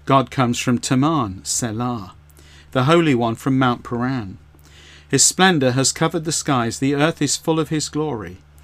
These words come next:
His brightness will be as lightning, a two-pronged lightning bolt flashing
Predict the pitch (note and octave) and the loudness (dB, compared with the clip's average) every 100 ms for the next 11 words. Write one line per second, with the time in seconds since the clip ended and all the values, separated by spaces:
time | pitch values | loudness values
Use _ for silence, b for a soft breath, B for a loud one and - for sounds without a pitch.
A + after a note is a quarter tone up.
0 | B B B - C3+ G#2+ C#3 D3+ F#3 C3+ | B B B 0 0 0 2 4 4 0
1 | B2+ - B2 A#2+ C#3+ D#3+ - C3+ C3 A#2 | -4 -2 -2 0 2 0 0 -2 -2 -2
2 | A#2+ D3 D3+ - G#2 F2+ G2+ A#2 - G3+ | -2 -2 -2 -6 -8 -8 -12 -10 -2 -2
3 | G3+ - D#3+ C#3 C3 C#3+ F#3+ F3 E3+ D3 | -2 0 2 2 0 0 -2 -2 -2 -4
4 | G#2+ - - D3+ - - F#2 | -6 -8 -6 -6 -6 -8 -10